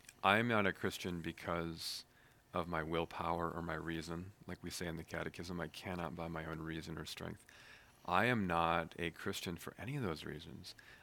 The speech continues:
I'm a Christian because first, uh, Christ died for my sins, uh, because I was baptized into his name, because the word of God, uh, did its work upon me.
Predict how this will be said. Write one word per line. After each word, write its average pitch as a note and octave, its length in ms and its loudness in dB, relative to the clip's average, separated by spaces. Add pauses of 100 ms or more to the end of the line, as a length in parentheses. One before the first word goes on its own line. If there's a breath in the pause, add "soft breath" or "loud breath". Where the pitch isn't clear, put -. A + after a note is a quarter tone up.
I'm G2 160 2
a A#2+ 40 6
Christian F2+ 480 0
because E2+ 300 -2
first, - 460 0 (480 loud breath)
uh, E2 420 4
Christ F2+ 580 0
died F2+ 440 2 (160)
for - 180 -4
my E2+ 180 2
sins, G#2+ 640 -4 (460 loud breath)
uh, E2 440 2
because F2+ 640 -2
I F2+ 80 -2
was E2 140 -2
baptized F2 720 -2
into E2+ 180 -2
his D#2 140 -6
name, E2 480 -4 (360 loud breath)
because F#2+ 300 -2
the E2+ 100 2
word E2+ 260 2
of E2 120 -4
God, E2+ 540 2 (420 loud breath)
uh, E2 180 2
did F2 160 4
its F#2+ 200 2
work E2+ 340 2
upon F2+ 460 0
me. B2+ 320 -4